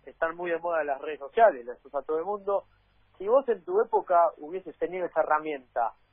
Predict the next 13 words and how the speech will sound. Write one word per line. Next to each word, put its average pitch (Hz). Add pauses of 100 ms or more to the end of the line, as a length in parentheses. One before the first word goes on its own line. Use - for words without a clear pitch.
(220)
¿cómo 220 (120)
hubieses 160 (100)
utilizado 123 (100)
Twitter, 151
Instagram, 135
las 135
redes 160
sociales? 131 (460)
Eh, 143 (160)
porque 143
hay 214
muchos 233
jugadores 233